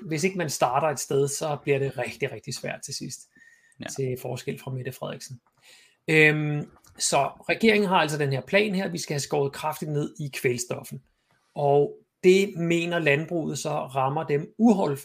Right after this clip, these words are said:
Speaker 1: uhold-, ja, uforholdsmæssigt højt. Øh, og det gør det jo ikke, fordi det er primært, øh, landbruget, der har en kvælstofudledning.
Speaker 2: Ja,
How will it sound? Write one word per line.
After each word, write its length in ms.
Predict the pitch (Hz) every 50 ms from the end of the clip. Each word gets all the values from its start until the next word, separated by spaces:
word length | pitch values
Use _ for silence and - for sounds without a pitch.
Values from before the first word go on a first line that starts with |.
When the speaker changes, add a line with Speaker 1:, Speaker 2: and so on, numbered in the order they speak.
| - -
Speaker 1:
uhold-, 380 | 233 233 220 208 180 165 - - _ _ _ -
ja, 100 | 127 123 - - _ _ -
uforholdsmæssigt 960 | 233 226 220 - 196 175 180 156 151 151 139 - 156 143 139 127 120 135 113
højt. 300 | 127 156 160 165 - - - _ _ _ _ _ _ _ _ - - - - - _ _ _ _ 151
Øh, 240 | 147 143 135 135 131 -
og 260 | - 139 135 127 - _ _ _ _ _ _ _ _ - - - _ _ -
det 120 | 165 -
gør 140 | - 147 151
det 80 | 170 180
jo 60 | 151
ikke, 200 | 135 156 - - -
fordi 180 | - 135 156 135
det 200 | - 139 139 135
er 100 | 123 127
primært, 420 | 127 - - 180 170 170 143 - - - 156
øh, 160 | 143 139 135
landbruget, 440 | 135 131 135 143 - 160 151 143 139
der 60 | 139 120
har 280 | 123 135 131 165 -
en 120 | 160 147 123
kvælstofudledning. 1000 | - - 139 131 127 - 147 143 - 156 151 139 135 127 127 127 131 131 127 - _ _ _ _ _ _ _ _ _ -
Speaker 2:
Ja, 280 | 98 92 92 92 95